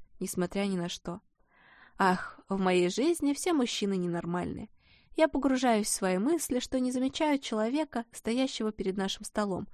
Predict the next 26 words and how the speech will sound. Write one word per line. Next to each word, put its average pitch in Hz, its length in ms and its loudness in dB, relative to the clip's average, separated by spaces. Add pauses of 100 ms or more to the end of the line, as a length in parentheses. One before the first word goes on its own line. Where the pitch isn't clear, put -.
(280)
пока - 240 4
его 269 180 4
рука 262 280 2
не 233 120 2
опускает 190 480 -2
на 180 120 -2
стол 185 240 0
две 175 160 -4
стопки - 360 -4
листов 247 380 -2 (120)
и 240 100 -4
два 294 180 0
стаканчика 190 580 -6
кофе. - 460 -4 (380)
Поднимаю 180 420 2
взгляд 247 400 -2
и 190 60 0
вижу 180 220 -4
человека, 196 640 -6 (100)
о 220 100 -10
котором 247 380 -6
только 277 320 -4
что - 180 -6
думала. 170 420 -6 (640)
Джошуа 269 380 0
улыбается. 175 720 -2